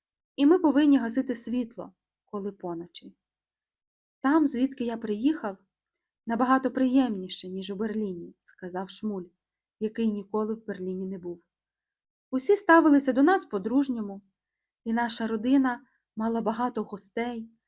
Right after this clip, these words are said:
а їжа там набагато краща. Либонь, ми повинні зійтися на тому,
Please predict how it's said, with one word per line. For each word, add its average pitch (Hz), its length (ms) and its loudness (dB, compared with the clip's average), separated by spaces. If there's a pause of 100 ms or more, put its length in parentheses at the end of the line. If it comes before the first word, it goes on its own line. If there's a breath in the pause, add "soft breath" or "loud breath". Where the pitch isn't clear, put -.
(380)
а 220 100 -6
їжа 247 440 2
там 208 260 -10
набагато 196 500 -8
краща. 185 560 -10 (880)
Либонь, 233 580 2
ми 262 160 2
повинні 262 500 2
зійтися 220 480 -4
на 190 120 -6
тому, 269 480 2